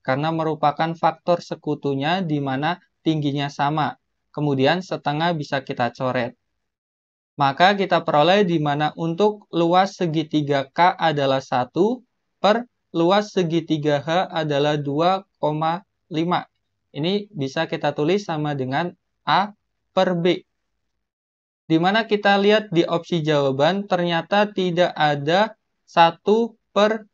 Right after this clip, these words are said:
dua koma lima atau satu banding dua koma lima. Maka akan kita manipulasi, di mana masing-masing dikali dua, yaitu satu kita kali dengan dua dan dua koma lima kita kali dengan dua.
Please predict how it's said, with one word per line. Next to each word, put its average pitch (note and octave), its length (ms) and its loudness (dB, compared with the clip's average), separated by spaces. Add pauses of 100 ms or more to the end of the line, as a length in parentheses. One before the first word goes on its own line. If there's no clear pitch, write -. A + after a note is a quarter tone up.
(160)
dua D#3+ 320 2
koma E3 240 0
lima F3 480 0
atau D3 720 0 (240)
satu F#3+ 640 0
banding D#3 720 -2 (240)
dua D#3+ 560 2
koma F3 560 0 (160)
lima. F#3 400 0 (480)
Maka G#3 400 2
akan G3 340 0
kita F#3+ 300 0
manipulasi, F3+ 880 0
di C#3 180 -4
mana C#3 540 -2
masing-masing E3 800 -2
dikali D3+ 480 0
dua, D#3+ 400 0
yaitu C#3 320 -4
satu D3+ 420 -2
kita D#3+ 380 -2
kali D3 260 0
dengan C3+ 300 -4
dua C#3+ 400 0
dan D3+ 240 -2
dua C#3 240 -2
koma C#3 320 -4
lima D#3+ 320 -2
kita D#3+ 320 -4
kali D3 320 -2
dengan C3+ 320 -4
dua. E3 260 -2